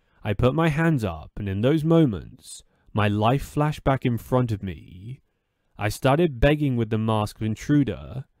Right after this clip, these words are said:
and reasoned with them not to kill me. They ordered me over onto the bed with Joanna.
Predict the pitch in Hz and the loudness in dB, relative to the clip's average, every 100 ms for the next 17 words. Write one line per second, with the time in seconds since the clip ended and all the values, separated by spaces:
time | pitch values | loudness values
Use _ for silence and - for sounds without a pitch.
0 | _ - 135 127 143 170 139 104 92 87 | _ -4 -2 2 2 2 0 -2 -4 -8
1 | 92 78 85 104 123 147 - 135 151 117 | -10 -12 -6 -6 -4 -6 -2 2 2 2
2 | 82 - 98 120 139 _ _ _ _ _ | -4 -12 -16 -14 -16 _ _ _ _ _
3 | _ 117 127 135 156 175 185 170 156 147 | _ 4 6 6 6 4 4 6 4 4
4 | 143 131 123 113 135 139 90 92 98 113 | 2 2 0 0 2 2 0 -6 -2 2
5 | 107 123 117 76 76 104 139 | 2 0 -2 -6 -12 -10 -12